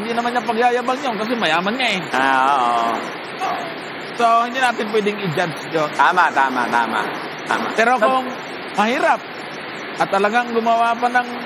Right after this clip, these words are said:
Speaker 1: paraan para magkaroon ng ano.
Speaker 2: Ah. Kaya nga, ang iniisip ko dyan, Brother Johnson eh, kahit ano pa yung isuot natin,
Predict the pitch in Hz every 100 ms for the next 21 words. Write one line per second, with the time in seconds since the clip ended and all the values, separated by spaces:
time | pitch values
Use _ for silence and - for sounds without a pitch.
0 | - - - - - - - - 190 247
1 | 302 233 220 220 220 214 220 220 220 220
2 | 233 339 262 185 - - - 254 - -
3 | - - - - - - - - 208 226
4 | 233 254 226 214 220 220 226 214 214 214
5 | 214 214 208 196 208 180 196 196 240 196
6 | 156 - - - - 208 233 233 240 233
7 | 254 247 254 240 262 254 262 240 247 269
8 | 220